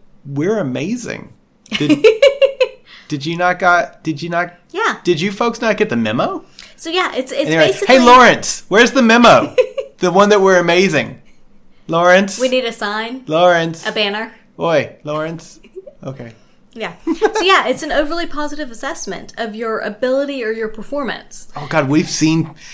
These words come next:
Speaker 1: God, we've seen
Speaker 2: Oh my God. Can we
Speaker 1: men,
Speaker 2: talk
Speaker 1: look, men are the worst. Let's just, men are the worst. Actually, women are pretty bad as
Speaker 2: Uh,
Speaker 1: well.
Speaker 2: I was gonna say plastics.
Speaker 1: Oh, women are pretty bad as well,
Speaker 2: Yeah.
Speaker 1: but, like, the men who are like, "I can make anyone come." I'm like, "Doubt that, buddy."
Speaker 2: Or the women who are like,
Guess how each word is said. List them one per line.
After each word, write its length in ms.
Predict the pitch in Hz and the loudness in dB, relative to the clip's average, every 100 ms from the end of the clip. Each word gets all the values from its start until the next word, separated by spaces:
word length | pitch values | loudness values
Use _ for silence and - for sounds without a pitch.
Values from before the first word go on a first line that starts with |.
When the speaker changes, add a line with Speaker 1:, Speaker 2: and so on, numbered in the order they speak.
| - | -14
Speaker 1:
God, 240 | - 180 143 | -6 -4 -2
we've 220 | 185 220 | 0 0
seen 340 | - 165 123 | 0 -2 0
Speaker 2:
Oh 140 | 247 247 | 0 0
my 140 | 226 | -2
God. 260 | 214 202 202 | -6 -8 -6
Can 80 | 262 | 0
we 40 | 165 | 4
Speaker 1:
men, 300 | 214 285 285 | 8 8 6
Speaker 2:
talk 200 | - 156 | 0 -4
Speaker 1:
look, 280 | 139 131 - | -4 -4 -2
men 180 | 160 | 0
are 120 | 160 147 | 2 2
the 80 | |
worst. 500 | 113 107 - - - | 0 -4 -4 -10 -10
Let's 220 | 123 131 131 | -2 -2 -2
just, 220 | 110 - - - 123 | -8 -14 -20 -20 -12
men 240 | 123 120 | -6 -4
are 80 | 107 | -6
the 80 | 98 | -8
worst. 300 | 104 - - - | -10 -10 -14 -10
Actually, 220 | - 226 202 | -6 -4 0
women 260 | 170 190 | 0 0
are 80 | 160 | -2
pretty 180 | - 143 | -4 -2
bad 120 | 240 | 2
as 220 | 277 285 302 | 4 6 6
Speaker 2:
Uh, 40 | |
Speaker 1:
well. 160 | 311 311 | 4 2
Speaker 2:
I 20 | |
was 80 | 302 | -2
gonna 80 | - | -6
say 140 | 247 | -8
plastics. 680 | - 226 220 - - - - _ - | -8 -10 -10 -16 -18 -20 -20 _ -8
Speaker 1:
Oh, 280 | 160 147 - - - | -2 -2 -4 -12 -2
women 240 | 190 285 | 0 2
are 80 | 277 | 0
pretty 180 | 240 214 | 0 0
bad 160 | 185 | 2
as 100 | 147 | 2
well, 180 | 135 113 | 2 2
Speaker 2:
Yeah. 60 | 104 | 2
Speaker 1:
but, 260 | 117 - - - _ | -2 -4 -14 -20 _
like, 280 | 147 143 139 | -2 -2 -2
the 100 | 165 | -2
men 300 | 160 165 156 | 2 2 2
who 100 | 151 | 2
are 60 | 143 | 2
like, 200 | 131 120 | 2 2
"I 160 | 117 | 0
can 180 | 135 120 | 0 0
make 180 | 104 98 - | -2 -6 -6
anyone 400 | 120 110 101 98 | -6 -6 -8 -10
come." 460 | - 107 87 92 - | -8 -6 -6 -10 -10
I'm 80 | |
like, 240 | 127 120 104 | -8 -8 -2
"Doubt 300 | 135 147 147 | 2 2 2
that, 260 | 165 165 | 0 0
buddy." 380 | 127 131 139 156 - - - | 0 0 -2 -8 -18 -20 -16
Speaker 2:
Or 160 | - 240 | -8 -4
the 80 | 226 | -4
women 240 | 233 233 | -6 -6
who 100 | 220 | -8
are 100 | 214 | -8
like, 200 | 196 170 | -8 -10